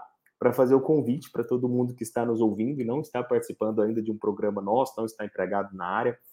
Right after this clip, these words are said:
obviamente, pra conhecer um pouquinho do programa Sharp Coders, que é um programa que a gente abriu as inscrições ontem. É, é um programa muito parecido com o GoDev, então eu queria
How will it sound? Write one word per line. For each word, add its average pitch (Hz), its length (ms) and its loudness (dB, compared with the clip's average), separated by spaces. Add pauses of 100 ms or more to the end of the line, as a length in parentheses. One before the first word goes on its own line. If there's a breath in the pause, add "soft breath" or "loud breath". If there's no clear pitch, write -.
(180)
obviamente, 104 840 4 (460)
pra 151 100 12
conhecer 170 400 8
um 151 80 6
pouquinho 151 520 4
do 139 200 4
programa 147 500 10
Sharp 139 380 4
Coders, 131 480 4
que - 100 -2
é 113 60 4
um 113 100 2
programa 110 520 2
que 110 100 0
a 104 60 6
gente 110 440 -2
abriu 110 440 4
as 110 100 4
inscrições 110 580 -2
ontem. 123 460 -2 (540)
É, 107 560 6
é 139 60 10
um 143 100 8
programa 139 340 10
muito 143 240 4
parecido 170 500 2
com 151 200 -2
o - 20 -4
GoDev, 120 560 4
então 123 340 2
eu 123 100 2
queria 120 300 0